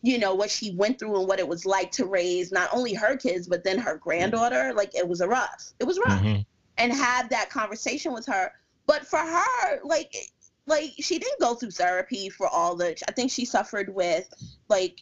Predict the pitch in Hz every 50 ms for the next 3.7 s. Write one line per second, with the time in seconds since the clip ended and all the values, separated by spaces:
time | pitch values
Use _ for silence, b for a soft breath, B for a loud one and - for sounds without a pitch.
0 | _ - 240 285 214 190 170 - - - - - 247 170 156 - - - - 247
1 | 226 220 220 - - - - _ _ _ _ _ _ - - 220 - 247 220 220
2 | 220 220 226 226 214 220 226 220 220 208 208 214 208 202 202 202 - b b b
3 | b b - - 180 170 160 160 165 165 160 - -